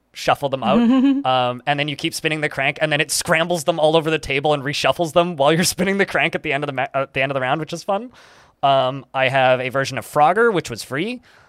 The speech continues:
Speaker 1: Um, I have a little story-based game, which I haven't played yet, which I wanna play on stream, called Life is Too Short. Um, it's a little adventure game where you play as a ghost, which was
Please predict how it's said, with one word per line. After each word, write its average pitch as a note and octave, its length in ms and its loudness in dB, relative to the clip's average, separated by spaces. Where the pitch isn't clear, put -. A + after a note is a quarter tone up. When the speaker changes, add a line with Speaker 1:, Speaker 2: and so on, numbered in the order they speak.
Speaker 1:
Um, A#2+ 500 0
I C3+ 80 2
have C3 200 2
a B2 120 -2
little D#3 300 2
story-based D#3+ 560 -2
game, F3 120 -4
which D#3+ 120 -4
I - 20 0
haven't C#3 160 -2
played C#3 220 -4
yet, D3+ 120 -4
which A#2 120 -12
I - 20 -4
wanna A2+ 140 -6
play A#2+ 160 -6
on A2 80 -8
stream, C#3 240 -8
called G2+ 260 -6
Life C3 220 -2
is D3 100 -8
Too D3 160 -8
Short. B2 320 -6
Um, A2+ 600 -4
it's B2+ 200 -8
a C3+ 40 -4
little C3 140 0
adventure B2+ 300 -4
game A#2+ 140 -6
where A#2 80 -6
you A2+ 40 -6
play A#2 140 -6
as G#2+ 100 -6
a - 20 -6
ghost, E3 220 -2
which - 140 -16
was A2 100 -10